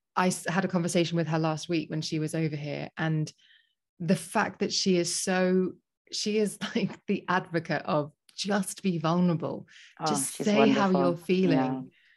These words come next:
Speaker 2: Yeah, yeah.
Speaker 1: But that can, even that, even the decision to do that or working your way up to do that, being, exposing your emotions in a very wa-, raw way to others, even to yourself, can, again, I'm guess, uh, I guess,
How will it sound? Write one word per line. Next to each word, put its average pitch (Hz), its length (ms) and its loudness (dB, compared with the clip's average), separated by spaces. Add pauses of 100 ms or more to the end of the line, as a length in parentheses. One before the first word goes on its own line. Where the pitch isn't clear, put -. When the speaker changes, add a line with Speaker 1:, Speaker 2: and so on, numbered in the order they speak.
Speaker 2:
Yeah, 135 80 -4
yeah. 123 240 -10 (540)
Speaker 1:
But - 180 -6
that 214 240 0
can, 214 240 4 (460)
even 214 300 6
that, 175 280 2
even 202 260 4
the 190 80 6
decision 170 400 -2
to - 80 -8
do 160 140 2
that 156 260 0
or 165 100 0
working 165 360 0
your 165 80 -2
way 160 160 0
up - 120 -8
to 170 100 -8
do 151 180 -2
that, 156 240 -4 (180)
being, 196 340 6
exposing 185 640 0
your 156 240 0
emotions 156 540 -4
in 147 80 -6
a 151 60 -4
very 151 220 0
wa-, 147 280 0 (140)
raw 156 220 4
way 151 520 0 (380)
to - 240 0
others, 147 580 -2 (160)
even 190 160 2
to 175 140 -2
yourself, - 500 -4
can, 170 360 2
again, 156 500 -2 (440)
I'm 165 180 -4
guess, 160 380 -2 (120)
uh, 156 240 -6 (400)
I 170 100 2
guess, 160 420 -4